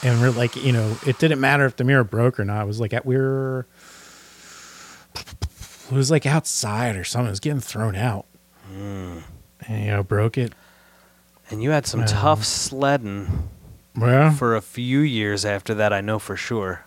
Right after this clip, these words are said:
Speaker 1: Probably. I didn't
Speaker 2: Uh,
Speaker 1: break anything.
Speaker 2: yeah.
Speaker 1: <laughs>
Speaker 2: Hmm.
Speaker 1: Um, yeah, I don't know.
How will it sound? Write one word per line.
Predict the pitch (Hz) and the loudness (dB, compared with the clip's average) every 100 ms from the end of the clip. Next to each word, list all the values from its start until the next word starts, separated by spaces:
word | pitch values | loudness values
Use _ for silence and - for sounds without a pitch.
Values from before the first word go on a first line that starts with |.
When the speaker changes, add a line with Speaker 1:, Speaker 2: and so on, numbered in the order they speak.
| _ | _
Speaker 1:
Probably. | - 113 147 110 98 98 - - | -4 2 2 2 -2 -4 -10 -2
I | 117 | 4
didn't | 165 113 | 4 4
Speaker 2:
Uh, | |
Speaker 1:
break | 104 98 | -2 -4
anything. | 90 92 - 92 101 - | -8 -10 -10 -12 -12 -14
Speaker 2:
yeah. | 95 87 85 - - - - 185 | -14 -14 -16 -18 0 0 4 2
Speaker 1:
<laughs> | - - 214 - - | 2 -2 -2 -4 -14
Speaker 2:
Hmm. | 110 113 98 85 82 | -10 -8 -8 -8 -2
Speaker 1:
Um, | 120 127 127 123 113 113 - | 4 6 6 6 2 -2 -2
yeah, | 135 165 | 0 2
I | 131 | 6
don't | 170 | 8
know. | 180 131 101 | 8 6 2